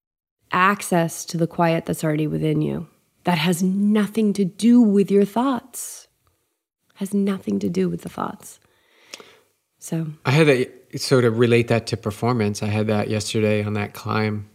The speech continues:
Speaker 2: eleven mile climb, where the signs say every point two miles is a green sign that gives you the mileage. And so I can get caught up in going hard, and, and I've got nine miles left,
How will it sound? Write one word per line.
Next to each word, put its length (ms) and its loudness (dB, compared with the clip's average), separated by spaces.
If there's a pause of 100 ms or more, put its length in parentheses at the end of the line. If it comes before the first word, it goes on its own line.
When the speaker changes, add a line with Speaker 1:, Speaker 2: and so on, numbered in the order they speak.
Speaker 2:
eleven 340 0
mile 240 0
climb, 420 -2 (440)
where 240 2
the 200 -2 (760)
signs 680 0
say 640 0 (640)
every 280 0
point 320 -2
two 140 0
miles 360 0
is 140 -2
a 60 2
green 400 0
sign 420 0
that 160 -4
gives 240 -4
you 120 -2
the 180 -2 (200)
mileage. 540 -4 (720)
And 120 -2
so 100 4
I 60 6
can 100 2
get 160 4
caught 220 2
up 160 0
in 180 2
going 320 2
hard, 400 2
and, 160 -4
and 280 -4
I've 160 -4
got 340 -2
nine 220 0
miles 260 -2
left, 280 -12